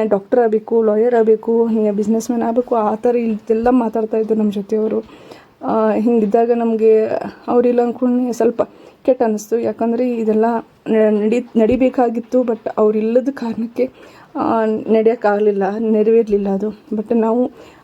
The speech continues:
ಅದು ಲೈಫಲ್ಲಿ ಎಲ್ಲರೂ ಸಕ್ಸಸ್ ಆಗಿದ್ದೀವಿ. So ನಮಗೆ ಸಕ್ಸಸ್ ನೋಡಿ ಅವರು ಖುಷಿ ಪಡಬೇಕಾಗಿತ್ತು.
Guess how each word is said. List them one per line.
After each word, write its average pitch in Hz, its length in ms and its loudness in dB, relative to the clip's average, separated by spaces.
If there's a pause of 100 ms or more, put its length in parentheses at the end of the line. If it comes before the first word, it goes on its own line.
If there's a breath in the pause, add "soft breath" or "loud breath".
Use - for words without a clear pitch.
ಅದು 226 220 2
ಲೈಫಲ್ಲಿ 233 400 2
ಎಲ್ಲರೂ 220 180 2
ಸಕ್ಸಸ್ 214 420 -6
ಆಗಿದ್ದೀವಿ. 214 420 2
So 220 280 -2
ನಮಗೆ 226 220 2
ಸಕ್ಸಸ್ 226 440 -2
ನೋಡಿ 240 140 0
ಅವರು 233 140 2
ಖುಷಿ 247 260 -6
ಪಡಬೇಕಾಗಿತ್ತು. 220 720 -2